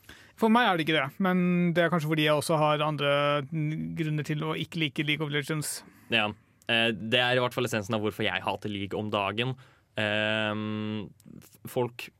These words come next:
Speaker 2: prøver veldig hardt å vinne, og det
Speaker 1: Ja.
Speaker 2: er, det er greit. Du skal få lov til å liksom prøve å vinne, men det må være gren-, det er grenser også, tenker jeg.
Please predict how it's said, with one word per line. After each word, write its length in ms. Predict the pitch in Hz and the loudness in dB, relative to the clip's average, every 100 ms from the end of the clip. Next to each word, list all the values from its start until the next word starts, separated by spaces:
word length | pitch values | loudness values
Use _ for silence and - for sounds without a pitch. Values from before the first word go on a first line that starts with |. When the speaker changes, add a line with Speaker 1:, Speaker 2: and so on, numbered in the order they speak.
| - | -4
Speaker 2:
prøver 320 | 127 101 104 | -2 -2 -2
veldig 320 | 110 101 - | -4 -4 -6
hardt 240 | - - - | -12 -14 -8
å 60 | 113 | -6
vinne, 380 | 113 92 62 120 | -6 -6 -10 -10
og 140 | 113 110 | -6 0
det 80 | 117 | 2
Speaker 1:
Ja. 80 | 117 | 2
Speaker 2:
er, 40 | 120 | -2
det 360 | 92 107 113 | -8 -2 0
er 160 | 113 107 104 | 0 0 -2
greit. 420 | 110 131 - - - - _ | 0 -2 -8 -20 -20 -20 _
Du 80 | 117 | -6
skal 160 | - 117 | -2 -2
få 80 | 120 | 0
lov 380 | 107 101 98 - | 2 2 0 0
til 100 | 117 | -2
å 80 | |
liksom 240 | 131 110 101 | 0 -2 -4
prøve 400 | 117 107 104 82 | -2 2 2 0
å 100 | 98 | -4
vinne, 380 | 104 78 78 147 - _ - _ _ 359 - - 180 | -6 -4 -6 -6 -10 _ -20 _ _ -8 -6 -8 -2
men 340 | 127 120 120 127 | 0 0 -4 -4
det 180 | 120 | -2
må 200 | 117 110 107 | 0 0 0
være 240 | 110 - - | -2 -4 -12
gren-, 300 | - - - - | -16 -16 -18 -6
det 80 | 110 | -2
er 100 | 104 | 0
grenser 360 | 104 101 - - | 0 -2 -6 -10
også, 160 | - - | -12 -14
tenker 240 | - - | -14 -12
jeg. 120 | - | -12